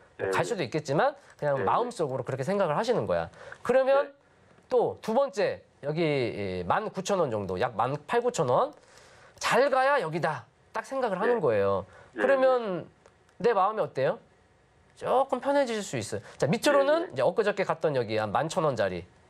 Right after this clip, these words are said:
Speaker 1: 그죠?
Speaker 2: 예. 예.
Speaker 1: 예. 그러니까 여기서 만약에 못 가면,
Speaker 2: 예.
Speaker 1: 여기서 이렇게 못 가면 이렇게 또 도로, 도로 내려올 수도 있겠고,
Speaker 2: 예, 예.
Speaker 1: 내려오지만 여기가 깨지지 아니한다면 다시 이렇게 또 올라올 수 있겠고,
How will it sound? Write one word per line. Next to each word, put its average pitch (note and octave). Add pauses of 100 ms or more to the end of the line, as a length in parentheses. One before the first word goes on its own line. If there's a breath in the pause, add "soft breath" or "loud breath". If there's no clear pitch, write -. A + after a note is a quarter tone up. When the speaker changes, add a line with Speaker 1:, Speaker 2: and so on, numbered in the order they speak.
(120)
Speaker 1:
그죠? E3 (580)
Speaker 2:
예. -
예. -
Speaker 1:
예. E2+ (280 loud breath)
그러니까 F3+
여기서 A#3
만약에 A3
못 F3
가면, F3+ (440)
Speaker 2:
예. G3+
Speaker 1:
여기서 G#3+
이렇게 F#3+
못 E3+
가면 A#3
이렇게 A#3+
또 G#3+
도로, F3+
도로 G3+
내려올 F3+
수도 C#3+
있겠고, D3 (420 loud breath)
Speaker 2:
예, E3
예. -
Speaker 1:
내려오지만 C4
여기가 F#3
깨지지 B3+
아니한다면 G3
다시 E3+
이렇게 G#3+
또 G3
올라올 F3
수 A#2+
있겠고, F2+